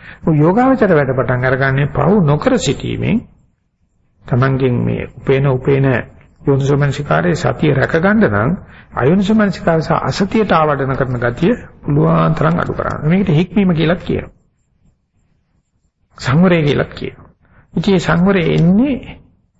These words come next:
ඥානතෝ පස්සතෝ. දැක දැක දැන දැන. ඉතින් මේ අපි මේ ඇති කරගත්ත මේ හඳුන්වා දීපු මේ පරිසරය යටතේදී අපි හිතුවොත්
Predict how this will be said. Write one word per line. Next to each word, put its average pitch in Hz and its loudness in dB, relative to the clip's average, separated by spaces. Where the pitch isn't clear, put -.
ඥානතෝ 143 0
පස්සතෝ. - -6
දැක - -4
දැක - -4
දැන 147 0
දැන. - -8
ඉතින් 170 0
මේ 160 2
අපි 147 -2
මේ 123 -8
ඇති 117 -6
කරගත්ත 139 -2
මේ 123 -2
හඳුන්වා 139 2
දීපු 131 -2
මේ 127 0
පරිසරය 117 0
යටතේදී 120 -4
අපි 147 -2
හිතුවොත් 156 0